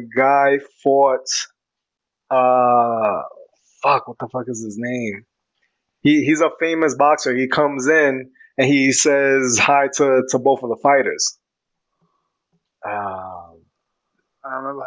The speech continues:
Speaker 2: I know that the guy that, that Rocky is sparring with, uh, throughout
Speaker 1: He,
Speaker 2: the
Speaker 1: he,
Speaker 2: movie,
Speaker 1: he fought Ali.
Speaker 2: uh, he, he,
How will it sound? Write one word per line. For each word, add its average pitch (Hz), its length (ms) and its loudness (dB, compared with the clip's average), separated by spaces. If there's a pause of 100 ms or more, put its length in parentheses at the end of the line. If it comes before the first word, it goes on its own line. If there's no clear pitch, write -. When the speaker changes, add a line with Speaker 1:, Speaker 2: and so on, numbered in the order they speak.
Speaker 2:
I 175 120 4
know 196 160 0
that 185 140 0
the 165 80 -2
guy 170 340 2
that, 151 140 -4 (160)
that 147 160 2
Rocky 151 340 -2
is 135 140 -6
sparring 160 580 -2
with, 233 240 0 (580)
uh, 135 380 0 (360)
throughout 156 200 2
Speaker 1:
He, 147 80 2
Speaker 2:
the 135 60 2
Speaker 1:
he, 151 100 4
Speaker 2:
movie, - 140 2
Speaker 1:
he 156 220 0
fought 165 180 4 (100)
Ali. 139 460 0 (440)
Speaker 2:
uh, 147 340 2
he, 160 120 -4 (260)
he, 170 80 -10